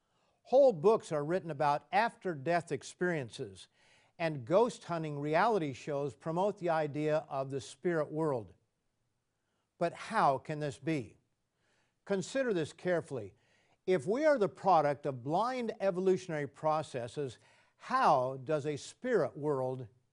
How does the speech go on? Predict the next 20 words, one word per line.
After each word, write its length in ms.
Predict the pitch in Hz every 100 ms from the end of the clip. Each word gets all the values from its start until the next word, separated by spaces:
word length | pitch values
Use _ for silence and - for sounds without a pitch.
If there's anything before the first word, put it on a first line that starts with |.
| -
evolve? 540 | 151 123 135 110 90 _ _ _ _ _ _ _ _ _ _ _ _ -
These 320 | 196 294 254
key 280 | - 208 185
findings 580 | - 180 170 139 135 123
appeared 540 | 147 - 185 180 165 165
in 100 | 147
a 120 | 139
two 260 | - 240
thousand 400 | 233 185 170 147
and 160 | 147 135
fifteen 580 | 165 151 - 156 147 143
Angus 420 | 165 185 160 147 151
Reid 280 | 151 131
poll 440 | - 147 123 123 120 _ _ _ -
of 200 | 170 -
Canadians 600 | 190 208 254 202 151 123
regarding 560 | 147 139 165 156 147
religion 640 | 135 160 202 151 139 131 143 165
and 220 | 151 135
faith. 540 | 190 175 - - -